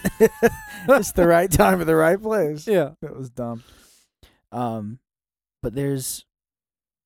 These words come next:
Speaker 1: let's talk, let's talk personal examples. Um, right time, right place. What are, what are some musical things that you can place immediately at a spot?
Speaker 2: So for me, uh,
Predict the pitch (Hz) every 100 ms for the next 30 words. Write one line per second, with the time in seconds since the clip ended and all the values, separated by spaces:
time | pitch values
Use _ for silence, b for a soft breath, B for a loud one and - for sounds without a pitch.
0 | _ _ _ _ 165 160 - 143 - 147
1 | - 147 - 127 127 117 117 113 110 123
2 | 110 - _ _ 123 123 120 113 113 -
3 | _ _ _ - 139 147 139 135 135 127
4 | 120 - 110 107 - 123 123 123 98 123
5 | 143 147 131 123 117 b b b b b
6 | 123 127 143 143 - 156 135 123 120 120
7 | 123 - _ _ _ _ _ _ _ 131
8 | 127 101 123 123 - 117 - 117 - 117
9 | 120 123 117 - 110 107 123 _ _ _
10 | - 110 98 - - 58 _ _ _ _
11 | _ - 147 127 _ _ - 147 139 139
12 | 147 - 127 120